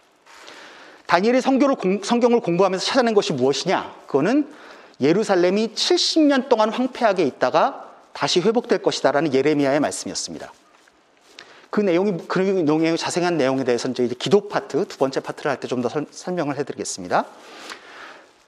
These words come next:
다니엘 때는요, 우리가 알고 있는 것처럼 구약 삼십구 권이 지금과 같은 형태로 성립되기 전이었습니다. 그러니까 다니엘은 비씨 육 세기 사람인데요.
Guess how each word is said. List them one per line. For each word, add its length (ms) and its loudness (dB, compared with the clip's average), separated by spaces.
다니엘 360 0
때는요, 500 0
우리가 220 2
알고 220 2
있는 140 0
것처럼 600 2
구약 420 0
삼십구 640 0
권이 240 2
지금과 380 0
같은 280 -2
형태로 380 -2
성립되기 540 2
전이었습니다. 760 -6
그러니까 100 2
다니엘은 440 2
비씨 400 -4
육 160 -6
세기 240 0
사람인데요. 600 -2